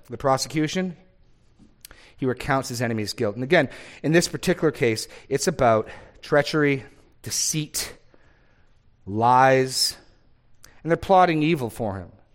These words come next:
And ultimately, these lies and these deceptions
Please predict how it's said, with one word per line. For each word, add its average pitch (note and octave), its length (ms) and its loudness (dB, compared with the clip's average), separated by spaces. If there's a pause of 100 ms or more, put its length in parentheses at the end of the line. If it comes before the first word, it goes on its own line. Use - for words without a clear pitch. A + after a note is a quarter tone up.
(260)
And D#3+ 80 0
ultimately, A#3 360 2
these E3 260 -2
lies D3+ 640 4
and C#3 160 -4
these A#2+ 300 -4
deceptions B2 880 -4